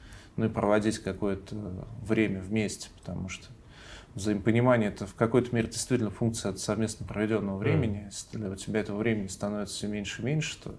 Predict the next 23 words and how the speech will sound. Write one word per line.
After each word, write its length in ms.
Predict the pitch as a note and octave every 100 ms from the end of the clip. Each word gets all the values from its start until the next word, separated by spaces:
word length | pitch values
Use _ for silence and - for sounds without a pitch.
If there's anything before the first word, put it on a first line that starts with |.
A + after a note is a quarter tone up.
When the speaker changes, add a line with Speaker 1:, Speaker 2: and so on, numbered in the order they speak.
| - - - - - - -
Speaker 1:
всё 220 | - A2
меньше 400 | G2+ A2 A#2 A#2
и 40 | A#2+
меньше 180 | A2+ -
шансов 300 | A2+ G#2+ -
того, 240 | A2 A2
что 160 | A2 G2+
возникнет 440 | - A#2+ A#2+ A2
доверие, 400 | G2+ G#2+ A2+ G#2+
взаимопонимание 760 | G2 A2+ G#2+ G#2+ A2 A2 F#2 F#2
какое-то 360 | G2 F#2+ F#2+ -
между 240 | F#2 - F#2
игроками. 560 | - G#2 A#2 A#2 G#2+ - - - - - - -
Поэтому 720 | G2 G2 F#2 G2 G2 F#2+ F#2+
мы 140 | G#2 A#2
видим, 340 | C3 B2+ A#2
что, 840 | A2 - - A2 G#2+ G2+ G2+ - - - - - -
а, 440 | - G2 G2 F#2+ F#2+
в 160 | G2 G#2+
нашей 400 | B2+ - A2 G2
внутренней 540 | A2 C3+ B2 A2 G2+
культуре, 640 | - A2+ A#2 A2+ G#2+ F#2 F2+ - - - - - -
а, 800 | G#2 G2+ G2+ G2 F#2+ F#2+ F#2+ F#2